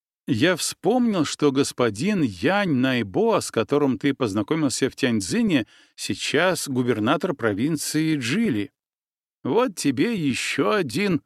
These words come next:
великолепный шанс". Газеты писали о его новом назначении, но я прослужил у него каких-нибудь три дня.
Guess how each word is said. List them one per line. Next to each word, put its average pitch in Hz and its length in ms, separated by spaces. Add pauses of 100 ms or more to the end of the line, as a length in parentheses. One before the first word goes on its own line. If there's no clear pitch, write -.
(120)
великолепный 160 720
шанс". 156 520 (1120)
Газеты 139 680
писали 165 600
о 127 60
его 120 460
новом 135 440
назначении, 113 880
но 220 640
я 220 360
прослужил 165 600
у 165 60
него 151 320
каких-нибудь 151 840
три 156 200
дня. 147 420